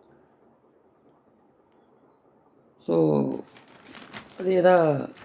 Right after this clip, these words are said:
அண்ணாதுரை சொன்னது, ஏற்கனவே சொன்னது தான். அது எல்லா பக்கமும் சொல்றாரு. காமராஜ் இந்த துரோ-, இது லெப்ரசி, தொழுநோய் கைய-, கையில் இருக்க வெண்ணெய் தான், அதை நக்கி திங்கிறாரு.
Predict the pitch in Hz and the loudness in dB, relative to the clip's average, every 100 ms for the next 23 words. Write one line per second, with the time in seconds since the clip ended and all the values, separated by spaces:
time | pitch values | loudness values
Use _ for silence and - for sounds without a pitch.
0 | - 175 180 156 160 139 160 156 151 143 | -8 0 2 2 0 0 0 2 2 2
1 | 160 156 156 151 147 143 - - _ _ | -2 -2 0 0 0 2 0 0 _ _
2 | _ _ _ _ 165 156 151 151 147 170 | _ _ _ _ -4 0 2 0 0 -2
3 | 135 147 147 123 135 _ _ _ - 156 | 0 2 2 0 -4 _ _ _ -6 -2
4 | 160 160 151 147 139 139 131 135 - _ | 2 4 4 2 0 -2 -4 -8 -16 _
5 | _ _ _ _ _ _ _ - 151 175 | _ _ _ _ _ _ _ -4 4 6
6 | 165 156 156 156 - _ _ _ _ _ | 6 4 0 -4 -10 _ _ _ _ _
7 | _ _ _ _ - 165 - 175 - 110 | _ _ _ _ -4 -4 0 -2 -2 -8
8 | - _ _ 160 180 185 175 160 139 147 | -8 _ _ 2 4 6 4 4 2 2
9 | 147 143 139 135 131 - 147 139 131 127 | 2 2 0 -4 -6 -2 0 0 -2 -2
10 | 139 151 160 143 143 135 - _ _ - | 0 2 4 4 2 0 -10 _ _ -6
11 | 147 143 147 139 135 143 139 135 120 123 | -2 0 2 0 0 0 0 0 0 -2